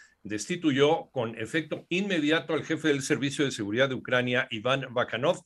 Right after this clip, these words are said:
y a la fiscal general del país, Irina Benediktova. El mandatario dijo que había despedido a los altos funcionarios porque habían salido a la luz muchos casos de miembros de sus agencias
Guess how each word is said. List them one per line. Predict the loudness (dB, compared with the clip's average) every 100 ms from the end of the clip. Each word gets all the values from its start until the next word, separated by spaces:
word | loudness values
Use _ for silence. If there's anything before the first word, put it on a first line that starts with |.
| _
y | 0
a | 2
la | 4 4 2
fiscal | -4 -6 2 2 2
general | -2 0 0 -2
del | -4
país, | -2 -2 -2 -4 -6
Irina | -6 -4 -2 -2 -4
Benediktova. | -10 -6 -4 -4 -6 -4 2 4 6 4 -2 -20 _ _
El | -8 -2
mandatario | 2 2 4 2 2
dijo | 0 2 4 4
que | 4
había | 4 4
despedido | 2 0 0 2 2
a |
los | 2 2
altos | 0 0 -4
funcionarios | -6 -2 0 0 -2
porque | -4 -2
habían | -2 -2
salido | -2 0 2
a | 4
la | 2
luz | 2 -2 -4
muchos | -4 -2 -2 -2 -2
casos | -2 -2 -2
de | -4
miembros | -2 0 0 0 -2
de | -4
sus | -2 -4 -4
agencias | -6 0 0 2 2 0 0